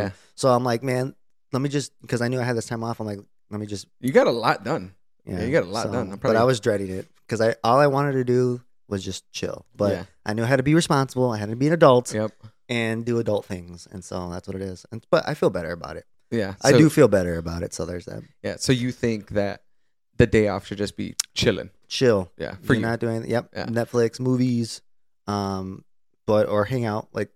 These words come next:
Speaker 1: with friends.
Speaker 2: Yeah.
Speaker 1: Just go out to eat somewhere, you know.
Speaker 2: For sure.
Speaker 1: Exactly.
Speaker 2: I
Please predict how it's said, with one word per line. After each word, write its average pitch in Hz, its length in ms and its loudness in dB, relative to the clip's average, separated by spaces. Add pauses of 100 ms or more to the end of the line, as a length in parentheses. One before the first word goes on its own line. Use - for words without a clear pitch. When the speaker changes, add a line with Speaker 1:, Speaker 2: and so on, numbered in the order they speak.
(140)
Speaker 1:
with 117 120 -2
friends. 101 440 -6 (100)
Speaker 2:
Yeah. 107 180 2
Speaker 1:
Just - 220 -20
go 101 120 -4
out 98 200 -6
to - 60 -14
eat 113 240 -10
somewhere, 104 500 -8
you 107 120 -8
know. 98 160 -8
Speaker 2:
For 107 80 0
sure. 98 260 -6 (160)
Speaker 1:
Exactly. 87 560 -10
Speaker 2:
I - 40 -20